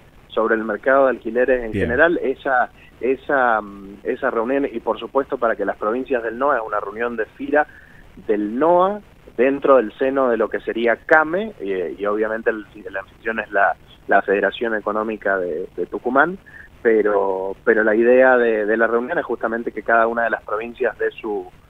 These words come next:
Speaker 1: su parecer sobre, sobre las provincias del noa, ¿no? Que den su parecer sobre cómo, eh, están viviendo el escenario actual y, por supuesto, en esa, eh, en ese debate tratar de sacar algunas conclusiones para,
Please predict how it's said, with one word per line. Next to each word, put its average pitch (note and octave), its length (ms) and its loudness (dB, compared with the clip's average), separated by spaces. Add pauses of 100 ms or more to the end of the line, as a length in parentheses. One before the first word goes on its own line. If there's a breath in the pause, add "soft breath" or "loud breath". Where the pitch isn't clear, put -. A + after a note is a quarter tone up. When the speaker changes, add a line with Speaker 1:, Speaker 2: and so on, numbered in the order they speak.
(340)
Speaker 1:
su G#2 160 -2
parecer B2 580 4
sobre, F#2+ 680 0
sobre F#2 260 -2
las F2+ 100 2
provincias C3 380 0
del A2+ 100 -2
noa, F2 240 -2
¿no? G#2+ 160 -4
Que - 100 -8
den A2+ 240 -6
su A2+ 120 -8
parecer A2+ 440 0
sobre A2 280 -2
cómo, B2+ 420 2 (420 soft breath)
eh, G2 400 -2
están A2+ 220 -2
viviendo A#2 380 0
el A2 80 0
escenario A2+ 340 -2
actual C#3 320 2
y, F#3 60 0
por - 200 -6
supuesto, A2+ 520 -2
en G#2 100 -4
esa, G2+ 560 2 (420 soft breath)
eh, F2 160 -4
en F#2+ 120 -4
ese A2+ 180 -2
debate A2 340 4
tratar G2+ 380 0
de G2+ 100 2
sacar G#2+ 440 0 (320 soft breath)
algunas A2 400 0
conclusiones A#2+ 640 -2
para, E2+ 440 0